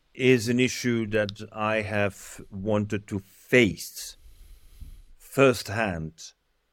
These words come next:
um, all around the world. I, I visited, uh, more than thirty mines around the world, and I've seen the worst. And,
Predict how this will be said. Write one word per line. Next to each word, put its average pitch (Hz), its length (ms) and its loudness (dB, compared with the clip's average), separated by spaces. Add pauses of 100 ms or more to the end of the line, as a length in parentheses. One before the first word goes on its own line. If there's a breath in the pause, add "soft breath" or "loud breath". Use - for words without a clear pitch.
(180)
um, 98 500 -2
all 110 220 2
around 98 260 0
the 92 60 -4
world. 82 420 -4
I, 104 200 -2
I 104 260 0
visited, 101 760 0
uh, 90 200 -2
more 98 360 -2
than 95 380 -2
thirty 107 480 -6
mines 98 480 -2
around 101 260 0
the 98 80 -2
world, 98 540 -2 (600)
and 113 120 0
I've 135 200 4
seen 139 240 0
the 113 80 0
worst. - 580 -2 (1000)
And, 107 400 -2